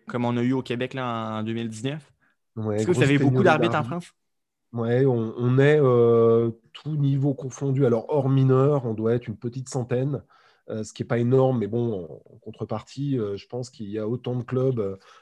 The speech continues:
Speaker 2: dans Montréal et sa banlieue qu'en France. Donc, euh, autant
Speaker 1: Ouais.
Speaker 2: dire que,
Speaker 1: <laughs>
Speaker 2: hein, on est quand même une petite nation de hockey par le nombre de clubs, vu égard, entre autres, euh, aux infrastructures, aux patinoires. Euh,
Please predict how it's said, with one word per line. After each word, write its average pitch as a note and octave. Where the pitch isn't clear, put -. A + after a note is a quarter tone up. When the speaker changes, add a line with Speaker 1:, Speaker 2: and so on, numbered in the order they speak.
Speaker 2:
dans A#2+
Montréal B2
et A#2
sa A#2+
banlieue A#2
qu'en G#2+
France. D3+
Donc, A#2
euh, G#2+
autant G2+
Speaker 1:
Ouais. A#2
Speaker 2:
dire A2+
que, A2
Speaker 1:
<laughs> -
Speaker 2:
hein, -
on A2+
est G#2+
quand A2
même B2
une G#2+
petite C3+
nation A#2+
de A2+
hockey B2
par G2+
le F#2+
nombre B2
de A#2
clubs, D#3+
vu A2
égard, A2+
entre G2
autres, C3
euh, F#2
aux F#2
infrastructures, A2+
aux G#2+
patinoires. B2+
Euh, G2+